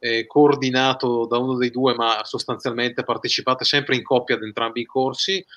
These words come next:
che ricordiamo una peculiarità dei corsi Academy, avere sempre due docenti,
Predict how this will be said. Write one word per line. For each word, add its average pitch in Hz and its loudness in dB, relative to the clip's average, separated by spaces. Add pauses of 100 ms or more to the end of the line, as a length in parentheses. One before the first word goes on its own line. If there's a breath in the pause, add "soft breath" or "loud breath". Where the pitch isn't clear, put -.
(200 loud breath)
che - -8
ricordiamo 120 -2
una 117 -2
peculiarità 117 0
dei 113 -2
corsi - -4
Academy, 143 -2
avere 120 0
sempre 127 -2
due 117 -6
docenti, 131 -4